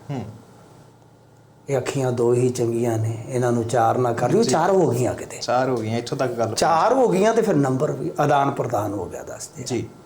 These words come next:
Speaker 2: ਤੇ ਸ਼ਾਇਦ ਉੱਥੋਂ ਹੀ ਇਹਨਾਂ ਨੇ ਫਾਰਮੂਲਾ ਕੱਢ ਲਿਆ ਹੋਵੇਗਾ ਕਿ ਐਂਬੂਲੈਂਸ ਤੇ ਰੁਕਦੀ ਨਹੀਂ ਕਰੋਨਾ 'ਚ ਵੀ।
Speaker 1: ਹੂੰ, ਬਿਲਕੁਲ।
Speaker 2: ਹੋ ਸਕਦਾ ਹੈ ਨਾ।
Speaker 1: ਜੀ।
Speaker 2: ਇਸ ਤੋਂ ਇਲਾਵਾ ਮਤਲਬ ਕਿ ਇਹ ਵੀ ਸੁਣਨ ਦੇ ਵਿੱਚ ਆਇਆ ਕਿ ਜਿਹੜੀ ਇਹਦੀ ਨਿੱਜੀ ਜ਼ਿੰਦਗੀ ਆ, ਉਹ ਕੁਛ ਇਸ ਤਰ੍ਹਾਂ ਕਿ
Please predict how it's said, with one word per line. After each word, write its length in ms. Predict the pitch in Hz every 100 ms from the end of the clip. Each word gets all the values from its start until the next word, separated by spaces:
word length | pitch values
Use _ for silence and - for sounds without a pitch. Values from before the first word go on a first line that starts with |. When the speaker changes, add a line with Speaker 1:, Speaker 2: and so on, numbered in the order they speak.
| - - - - - -
Speaker 2:
ਤੇ 80 |
ਸ਼ਾਇਦ 280 | 214 170 196
ਉੱਥੋਂ 240 | 214 - 247
ਹੀ 60 |
ਇਹਨਾਂ 180 | 233 240
ਨੇ 80 | 220
ਫਾਰਮੂਲਾ 480 | - 160 151 165 160
ਕੱਢ 220 | 147 147
ਲਿਆ 140 | 208
ਹੋਵੇਗਾ 180 | 208 190
ਕਿ 120 | 190
ਐਂਬੂਲੈਂਸ 420 | 165 160 185 214
ਤੇ 120 | 214 226
ਰੁਕਦੀ 340 | 196 180 240
ਨਹੀਂ 140 | 254
ਕਰੋਨਾ 360 | 233 190 170 170
'ਚ 100 | 170
ਵੀ। 140 | 156
Speaker 1:
ਹੂੰ, 300 | 143 127 113 104
ਬਿਲਕੁਲ। 440 | 123 131 - 95 - - - - - - - - -
Speaker 2:
ਹੋ 60 | 135
ਸਕਦਾ 360 | 156 190 185
ਹੈ 60 | 98
ਨਾ। 120 | 135 165 - -
Speaker 1:
ਜੀ। 240 | 123 110 - - - - - -
Speaker 2:
ਇਸ 100 | 196
ਤੋਂ 280 | - 339 339
ਇਲਾਵਾ 680 | 208 185 170 220 240 233 - - 165
ਮਤਲਬ 380 | 151 180 190 190
ਕਿ 420 | 220 226 226 - - - -
ਇਹ 180 | 170 180
ਵੀ 200 | 233 226
ਸੁਣਨ 360 | 208 - 151 160
ਦੇ 120 | 175
ਵਿੱਚ 220 | 156 156
ਆਇਆ 220 | 139 139
ਕਿ 160 | 165 202
ਜਿਹੜੀ 200 | 165 170
ਇਹਦੀ 140 | 170
ਨਿੱਜੀ 300 | 156 135 131
ਜ਼ਿੰਦਗੀ 440 | 139 135 131 123 127
ਆ, 60 |
ਉਹ 60 | 98
ਕੁਛ 220 | - 165
ਇਸ 100 | 160
ਤਰ੍ਹਾਂ 260 | - 160 180
ਕਿ 300 | - -